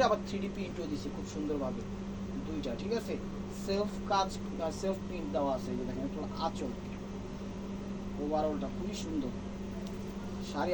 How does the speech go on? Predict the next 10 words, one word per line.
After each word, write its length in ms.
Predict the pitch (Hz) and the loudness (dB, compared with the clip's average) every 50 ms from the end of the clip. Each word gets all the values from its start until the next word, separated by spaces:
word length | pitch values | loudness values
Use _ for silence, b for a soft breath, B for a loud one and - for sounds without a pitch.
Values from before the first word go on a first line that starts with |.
| 156 151 | 4 4
আসলেই 340 | 165 - 202 202 214 226 214 180 165 | 2 2 2 2 4 4 2 2 2
নাইস, 280 | 160 156 156 143 - - - - - - - - - - - - - - - - - - - - - - - - - - - - - - - - 196 | 2 4 2 2 0 -2 -4 -6 -6 -6 -6 -6 -6 -6 -6 -6 -6 -6 -6 -6 -6 -6 -6 -4 -4 -4 -4 -4 -4 -4 -4 -4 -4 -6 -4 -4 -4
অসাধারণ। 580 | - - 175 175 170 165 147 143 135 127 123 127 143 | -4 -2 0 0 2 2 2 0 0 0 0 2 2
এই 40 | 139 135 | 2 2
যে 40 | 127 | 0
দেখেন 160 | 135 - - 131 131 | -2 -2 -2 -2 -2
ওভারঅলটা 360 | 135 139 131 135 - - - 131 | 0 0 0 0 -2 -2 -2 -2
এরকম। 220 | 123 127 196 - 196 196 202 202 - - - - - - 196 196 196 - 196 196 196 196 196 - - - - - - - - - - - - - - - - | -2 -2 -2 -4 -4 -4 -6 -6 -6 -6 -4 -4 -4 -4 -4 -4 -4 -4 -4 -4 -4 -4 -4 -4 -4 -4 -4 -4 -4 -4 -4 -4 -4 -4 -4 -4 -4 -4 -2
ব্লাউজ 220 | 131 135 139 - - - | -2 0 0 0 -2 -4
পিসটা 220 | - - - | -4 -4 -2